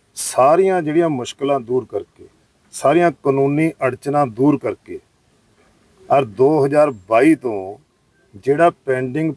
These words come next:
ਪੰਜਾਹ ਪਰਸੈਂਟ ਕੰਮ ਸੀ ਔਰ ਉਹ ਉੱਪਰਲੇ ਹਿੱਸੇ ਦਾ ਸੀ ਔਰ ਉੱਪਰਲੇ ਹਿੱਸੇ ਦੇ ਹੋਰ ਵੀ ਮੁਸ਼ਕਲ ਹੋ ਜਾਂਦਾ ਤੇ ਰਿਕਾਰਡ ਸਮੇਂ ਦੇ ਵਿੱਚ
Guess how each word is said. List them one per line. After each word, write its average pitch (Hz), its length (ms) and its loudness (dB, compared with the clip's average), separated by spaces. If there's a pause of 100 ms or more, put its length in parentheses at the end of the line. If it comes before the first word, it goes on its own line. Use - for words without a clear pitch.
ਪੰਜਾਹ 135 320 0
ਪਰਸੈਂਟ 127 480 -8
ਕੰਮ 117 340 -6
ਸੀ 120 380 -4 (840)
ਔਰ 139 100 4
ਉਹ 175 140 0
ਉੱਪਰਲੇ 180 420 2
ਹਿੱਸੇ 139 300 2
ਦਾ 120 120 -2
ਸੀ 92 200 -16 (540)
ਔਰ 127 80 0
ਉੱਪਰਲੇ 147 380 0
ਹਿੱਸੇ 143 240 0
ਦੇ 151 80 0
ਹੋਰ 117 240 0
ਵੀ 143 100 -2
ਮੁਸ਼ਕਲ 139 340 -4
ਹੋ 127 100 2
ਜਾਂਦਾ 131 360 -2 (960)
ਤੇ 170 120 2
ਰਿਕਾਰਡ 139 560 2
ਸਮੇਂ 143 420 -6
ਦੇ 147 140 -6
ਵਿੱਚ 127 500 -2